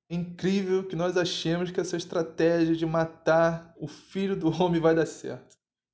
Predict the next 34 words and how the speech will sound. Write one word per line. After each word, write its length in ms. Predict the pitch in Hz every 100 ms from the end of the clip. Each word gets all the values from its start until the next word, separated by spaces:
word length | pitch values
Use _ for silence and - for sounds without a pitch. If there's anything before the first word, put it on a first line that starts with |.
| _
Cara, 540 | 156 170 151 - - _ _ _ _
de 120 | 139
matar 520 | 156 151 - 175 185
Jesus, 380 | 180 175 170 170
matar 300 | 165 156 170
o 80 | 165
Filho 300 | - 214 196
de 120 | 185
Deus, 480 | 151 165 185 185 -
vai 200 | 135 165
dar 100 | 156
certo. 460 | - - - - _ _ _ _ _ _ _ _ _
É 80 | 151
incrível 280 | 165 214 202
que 60 |
nós 100 | 190
sejamos 240 | 190 190 -
tão 180 | 214
burros 340 | 170 180 190 170
assim, 280 | 175 - 139
incrível. 440 | 151 135 120 - _ _ _ _ _ _ _ _
Meus 180 | 175 170
irmãos, 180 | 185 190
não 160 | 190
seremos 300 | 196 190 170
burros 280 | 131 160 165
que 60 | 160
nem 80 |
esses 200 | 160 156
agri-, 200 | 143 147 147
esses 320 | - 151 151
agricultores. 720 | 147 143 151 - 135 135 131
Vamos 300 | 165 175 170
voltar 760 | 156 165 - 170 160 - -